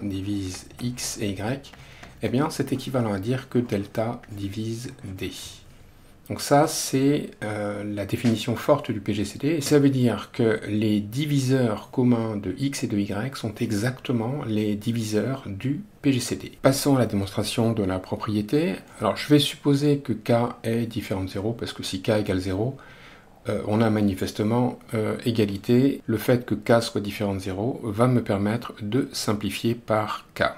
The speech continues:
Alors, premier point, je regarde ici, euh, K A et K B, et je vois que K est un diviseur commun de K et de K B. Et donc,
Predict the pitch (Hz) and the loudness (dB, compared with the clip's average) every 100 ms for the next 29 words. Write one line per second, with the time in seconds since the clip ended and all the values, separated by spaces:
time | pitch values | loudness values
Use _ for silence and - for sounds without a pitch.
0 | - 107 92 - - 185 165 - - 117 | -2 -2 -2 -4 0 2 2 -2 -2 0
1 | 156 208 - - 110 123 117 113 98 98 | 0 -4 -8 -4 2 2 2 0 -4 -6
2 | - - 107 104 - 120 123 - 104 95 | -8 -8 -6 -6 -4 -4 -4 -6 -8 -6
3 | 98 101 101 - 120 - 123 - 107 113 | -6 -10 -12 -2 0 2 0 -2 -4 -4
4 | 104 156 180 113 120 117 139 139 113 - | 0 0 0 0 0 2 0 2 -6 -4
5 | 139 143 190 - - 151 156 - - 120 | -2 0 -2 -6 -4 -4 -4 -8 -4 -2
6 | 120 104 120 120 110 110 104 101 - - | -2 -2 -2 -2 0 2 0 -2 -8 -6
7 | 101 107 139 190 117 104 110 120 120 120 | -4 -4 -6 -6 -6 -4 -2 -2 -4 -6
8 | - 101 120 - - - - - - - | -6 -4 -4 -6 -14 -20 -20 -20 -20 -4
9 | 117 117 110 107 - - - - 101 120 | 0 0 0 -6 -8 -16 -18 -12 -2 2
10 | 127 127 - | 2 0 -4